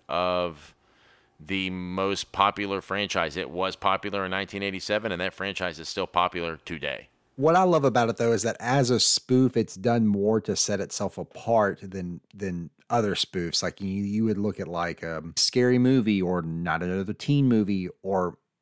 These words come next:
Speaker 2: more of the modern spoofs, and they don't really stand the test of time in the way that a Mel Brooks spoof does. Uh, and that, you know, this is, in a way, whether it be from the theme, the characters, the, the actors themselves,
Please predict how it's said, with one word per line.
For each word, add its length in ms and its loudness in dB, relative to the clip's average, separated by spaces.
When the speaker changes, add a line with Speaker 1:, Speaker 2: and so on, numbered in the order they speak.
Speaker 2:
more 180 6
of 120 2
the 80 0
modern 480 4
spoofs, 480 2
and 100 2
they 80 6
don't 220 0
really 480 4
stand 360 2
the 80 2
test 360 0
of 100 0
time 380 0
in 80 0
the 80 0
way 320 2
that 300 0
a 60 -8
Mel 320 0
Brooks 580 -2
spoof 500 0
does. 500 4
Uh, 180 0
and 120 4
that, 300 2
you 80 0
know, 80 4
this 320 4
is, 260 4
in 120 2
a 40 6
way, 580 6
whether 360 2
it 80 -4
be 420 0
from 220 -2
the 120 0
theme, 640 2
the 140 -2
characters, 1120 0
the, 220 -4
the 180 -2
actors 380 0
themselves, 800 2